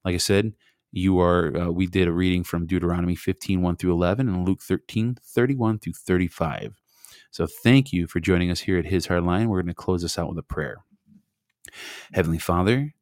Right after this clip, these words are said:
we thank you again, as we do every day, for all that you give us.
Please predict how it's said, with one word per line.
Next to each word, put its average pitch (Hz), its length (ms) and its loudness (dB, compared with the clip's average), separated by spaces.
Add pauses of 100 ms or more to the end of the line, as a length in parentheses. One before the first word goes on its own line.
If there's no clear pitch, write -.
(400)
we 95 360 -4
thank 98 460 0
you 87 360 -4 (760)
again, 87 600 0 (720)
as 80 140 -6
we 87 100 -6
do 95 160 4
every 90 220 6
day, 85 300 -8 (240)
for - 280 -12 (120)
all 92 220 4
that 95 120 4
you 90 140 -2
give 85 220 -6
us. 73 300 -12